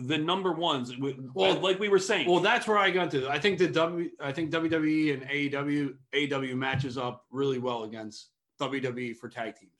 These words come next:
Speaker 1: Yes.
Speaker 2: They match up very well.
Speaker 1: Absolutely.
Speaker 2: The rest, not so much.
Speaker 1: Yeah.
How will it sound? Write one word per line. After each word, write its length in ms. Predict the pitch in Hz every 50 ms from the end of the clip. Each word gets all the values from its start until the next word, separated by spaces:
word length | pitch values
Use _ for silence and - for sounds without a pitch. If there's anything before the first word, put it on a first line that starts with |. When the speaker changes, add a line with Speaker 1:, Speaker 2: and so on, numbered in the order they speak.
| _ _ _ _
Speaker 1:
Yes. 460 | 123 165 170 185 - - - - - _
Speaker 2:
They 100 | 127 135
match 260 | 139 139 131 127 131
up 100 | 131 117
very 260 | 107 127 120 117 110
well. 180 | 107 98 - - -
Speaker 1:
Absolutely. 480 | 127 123 127 - 135 160 160 120 107 - _ _ _ _ _ _ _ _ _ _ _ _ _ _ _ _ _ _ _
Speaker 2:
The 120 | 120 123 123
rest, 580 | 113 113 127 127 156 214 226 - - - - _ _ _ _ _ _ _ _ _ _
not 260 | 107 123 120 113 - -
so 100 | 113 98
much. 340 | 92 - - _ - _ _ _
Speaker 1:
Yeah. 160 | - 147 131